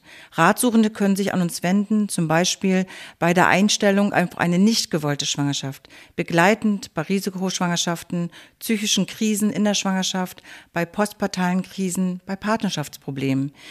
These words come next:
Wir sind da im Zusammenhang zum Thema Pränataldiagnostik, bei der Frage, soll ich alles untersuchen lassen? Was mache ich? Was machen wir bei einem möglichen auffälligen Befund? Die Menschen können zu uns kommen nach einem Schwangerschaftsabbruch, einer Früh- oder Fehlgeburt,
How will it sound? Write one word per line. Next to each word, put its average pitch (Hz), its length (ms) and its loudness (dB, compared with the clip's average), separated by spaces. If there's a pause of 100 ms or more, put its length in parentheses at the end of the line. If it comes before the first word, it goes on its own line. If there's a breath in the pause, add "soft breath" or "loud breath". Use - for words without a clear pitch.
(160 loud breath)
Wir 185 100 2
sind 190 220 4
da 202 280 6
im 185 120 0
Zusammenhang 196 580 0
zum 185 200 -2
Thema 190 260 0
Pränataldiagnostik, 170 1300 -2 (280 loud breath)
bei 175 100 -2
der 190 120 4
Frage, 185 540 2 (240 loud breath)
soll 208 240 2
ich - 160 2
alles 190 160 0
untersuchen 202 520 2
lassen? 160 480 0
Was 165 160 0
mache 208 280 4
ich? 220 360 -2 (220 loud breath)
Was - 160 2
machen 214 360 4
wir 156 160 -2
bei 156 120 -2
einem 175 160 0
möglichen 202 400 -2
auffälligen 208 540 -2
Befund? 196 540 -2 (500 loud breath)
Die 170 60 -2
Menschen 208 340 2
können 202 180 0
zu 190 100 -4
uns 180 200 -2
kommen 208 300 -2
nach 170 180 0
einem 165 140 0
Schwangerschaftsabbruch, 196 1000 -4 (220 loud breath)
einer 160 240 0
Früh- 226 320 2
oder 165 180 2
Fehlgeburt, 185 720 0